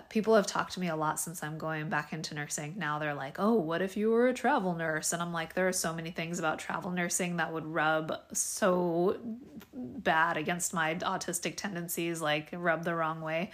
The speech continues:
uh, that I don't know if I could ever do travel nursing." It's just, it's really good money, uh, but the inconsistency and the unpredictability and not knowing who you're gonna work with or where you're gonna be or what the setting is like and not having, like, your comforts around. And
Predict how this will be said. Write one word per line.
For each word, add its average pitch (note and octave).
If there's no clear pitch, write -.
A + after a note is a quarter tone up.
uh, D#3+
that D#3
I F#3
don't F3+
know D#3+
if -
I F3
could F3
ever E3
do D#3
travel D#3
nursing." D#3
It's -
just, -
it's G3
really F#3
good E3
money, E3
uh, E3
but D3+
the G3
inconsistency F#3
and E3
the D#3+
unpredictability D#3+
and D#3+
not E3
knowing E3+
who F#3
you're E3+
gonna D#3+
work E3
with D#3
or E3
where F3
you're E3+
gonna E3
be D#3+
or D#3+
what E3
the F#3
setting E3
is D#3+
like D#3
and D#3+
not D#3+
having, E3+
like, E3+
your E3+
comforts F3
around. D#3+
And D#3